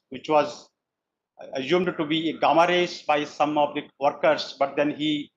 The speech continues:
conclusively proved that this is not a photon, but it is a particle from the, the,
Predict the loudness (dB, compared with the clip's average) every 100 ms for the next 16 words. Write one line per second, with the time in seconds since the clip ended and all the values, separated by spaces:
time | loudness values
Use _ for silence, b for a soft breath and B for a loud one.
0 | _ _ _ _ -2 -2 -2 -6 -6 -6
1 | -6 -8 0 0 0 2 4 4 2 -12
2 | _ _ _ -14 -12 -2 2 2 0 -4
3 | -14 _ _ 0 4 4 2 -6 -4 -4
4 | -4 -10 -4 -2 -2 0 0 0 -6 -4
5 | -6 -12 _ _ _ _ _ _ _ _
6 | _ 2 2 0 -4 -6 -8 -14 _ _
7 | _ _ _ _ _ -8 -6 -6